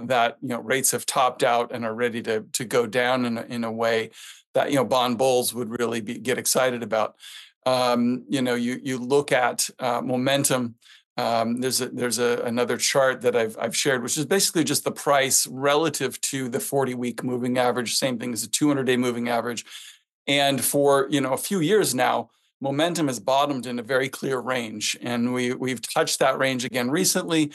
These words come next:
and rates turned higher again. And so as, as long as momentum is going to remain above that level, I think the uptrend is intact. And, and I think really,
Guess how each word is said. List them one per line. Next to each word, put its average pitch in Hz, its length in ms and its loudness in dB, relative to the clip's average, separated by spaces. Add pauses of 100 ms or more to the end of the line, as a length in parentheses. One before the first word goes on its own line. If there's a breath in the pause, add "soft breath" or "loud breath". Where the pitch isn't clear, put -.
(180 loud breath)
and 131 160 -6
rates 131 260 -2
turned 127 260 -2
higher 120 360 2
again. 107 560 -2
And 123 180 0
so 143 220 4
as, 143 140 2
as 131 260 -2
long 190 340 4
as 165 180 0
momentum 135 600 -2
is 127 140 -8
going 135 220 -2
to 123 60 -4
remain 120 360 0
above 131 300 2
that 131 220 4
level, 120 400 0 (480 soft breath)
I 131 100 2
think 147 220 0
the 139 120 0
uptrend 143 520 2
is 120 120 -2
intact. 123 600 0 (460 loud breath)
And, 139 180 0
and 147 180 2
I 147 100 2
think 202 260 -4
really, 151 580 2